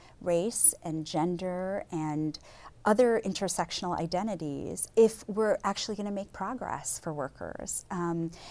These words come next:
and there's a number of reasons for that. I mean, one is workers have intersectional identities. Um, unlike movements, and I always say in philanthropy, we, like, silo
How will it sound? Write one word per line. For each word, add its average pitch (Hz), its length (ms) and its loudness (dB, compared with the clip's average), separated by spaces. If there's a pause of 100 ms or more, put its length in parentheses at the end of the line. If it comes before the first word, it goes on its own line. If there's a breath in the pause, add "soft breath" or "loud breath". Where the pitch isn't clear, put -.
(280 loud breath)
and 262 140 8
there's 285 160 4
a 294 80 6
number 339 320 6
of 285 100 -2
reasons 220 460 0
for 160 160 -2
that. 120 280 0
I 233 60 0
mean, 226 220 2
one 254 340 2
is 196 480 0
workers 208 460 -2
have 202 320 -4
intersectional 190 760 -6
identities. 185 840 -2 (380 loud breath)
Um, 185 340 4
unlike 254 400 8
movements, 226 800 4
and 185 180 6
I 208 180 12
always 208 200 12
say 185 300 8
in 175 200 0
philanthropy, 190 840 4
we, 175 200 6
like, 165 160 4
silo 165 800 4